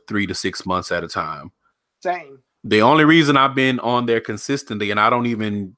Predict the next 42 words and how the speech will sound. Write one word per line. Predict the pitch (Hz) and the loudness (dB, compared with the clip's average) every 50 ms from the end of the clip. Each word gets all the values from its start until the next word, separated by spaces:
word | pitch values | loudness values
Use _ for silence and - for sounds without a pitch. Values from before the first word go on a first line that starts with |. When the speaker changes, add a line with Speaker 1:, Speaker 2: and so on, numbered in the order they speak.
| _ _ _ _ - | _ _ _ _ -10
Speaker 1:
tweet | - - - 117 127 131 135 139 - - | -8 -8 -4 -2 -2 0 -2 -2 -2 0
and | 123 123 - | 0 0 0
stuff | - - 139 135 - | 2 2 2 2 2
as | 127 113 110 | 0 0 0
much | 113 123 127 - - | 2 0 0 0 0
as | 113 110 | 0 2
I | 107 101 | 2 2
used | 98 95 104 127 147 139 - - | 2 0 0 -2 0 0 -2 0
to, | - 160 151 156 156 156 147 _ _ - - - - - _ _ - | 2 2 2 2 0 -4 -8 _ _ -20 -20 -20 -20 -20 _ _ -2
is | 113 110 107 | 0 0 0
because | 98 110 113 - 131 120 107 | 0 -2 2 4 4 4 4
of | 104 90 | 2 0
the | - 95 | 0 0
<laughs> | - 135 | 2 4
podcast. | 127 120 131 123 - - - 180 - - - 180 - - - 175 - - - _ - - | 4 4 4 0 0 0 0 0 2 2 0 0 0 2 2 2 2 0 -8 _ -12 -6
Speaker 2:
Right. | 175 214 233 214 151 - - _ - | -4 -2 -2 -2 -4 -6 -12 _ -2
Speaker 1:
Outside | 101 110 117 143 151 - - 135 123 120 113 | 2 4 4 4 4 4 4 4 4 4 2
of | 101 98 | 0 0
that, | 107 117 127 139 120 69 | 2 2 2 2 2 0
I | 67 98 107 110 | 0 0 0 0
just, | 107 120 117 113 110 - - - - - _ _ _ _ _ _ _ _ _ _ _ _ - | -2 -4 -6 -6 -6 -8 -12 -14 -16 -18 _ _ _ _ _ _ _ _ _ _ _ _ 0
I | - 98 98 104 113 113 104 - | 2 4 6 6 6 4 0 -2
may | 139 147 147 135 117 | 0 2 2 4 4
open | - 113 127 123 - 139 | 4 2 0 0 0 -2
the | 123 113 | -2 0
app | 104 120 123 127 - 113 | 0 0 0 0 -2 -2
and | 104 110 | -2 0
I'll | 110 117 120 | 0 0 -2
scroll | - - - - 117 117 117 120 127 135 131 123 | -4 -8 -8 -4 0 0 2 2 0 0 -2 -2
a | 110 | -4
bit, | 98 104 120 127 139 151 151 - | -2 -2 0 0 0 0 -2 -4
and | 113 107 107 | -6 -6 -4
then | 110 107 110 110 110 117 127 - | -2 -2 -2 -2 -4 -6 -8 -6
I'm | 90 92 104 110 113 | -4 -4 -2 -2 -2
like, | 110 110 - | -4 -4 -6
"Okay, | 170 185 - 151 147 147 | -6 -4 -2 -2 -2 0
that's, | 139 147 165 165 - - | -2 -2 -4 -4 -6 -4
that | - 127 139 170 185 | -2 -2 -2 -2 -4
was | 170 160 | -8 -6
enough." | 156 127 113 113 120 131 - - - _ _ _ _ _ _ _ _ _ _ _ _ _ | -2 0 0 0 0 -2 -4 -12 -20 _ _ _ _ _ _ _ _ _ _ _ _ _
Speaker 2:
Right. | 151 151 156 156 143 131 135 | -18 -10 -6 -6 -6 -6 -6
You, | 151 156 | -10 -16